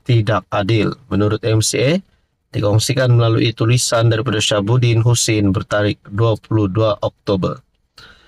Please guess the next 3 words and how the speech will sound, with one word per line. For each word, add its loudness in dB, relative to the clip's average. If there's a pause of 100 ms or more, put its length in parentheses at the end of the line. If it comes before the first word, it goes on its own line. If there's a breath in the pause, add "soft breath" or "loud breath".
(240 loud breath)
Saudara-saudara, 2
menjadi 0
persoalannya, -2